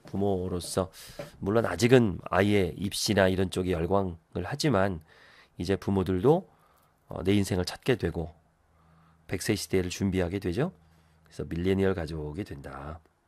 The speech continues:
음. 또 나나랜드, 그곳만이 내 세상, 나나랜드. 남의 눈길은 중요하지 않은 거예요.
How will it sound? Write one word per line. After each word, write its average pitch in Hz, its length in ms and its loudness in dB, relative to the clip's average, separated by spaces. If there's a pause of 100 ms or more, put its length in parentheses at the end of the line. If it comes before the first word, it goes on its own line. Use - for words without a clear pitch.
(1300)
음. 80 280 -18 (1300)
또 80 400 -2
나나랜드, 104 840 10 (640)
그곳만이 123 680 2
내 110 120 4
세상, 92 500 -4
나나랜드. 90 760 -4 (1040)
남의 139 240 6
눈길은 160 360 6
중요하지 113 360 6
않은 87 200 0
거예요. 73 420 -10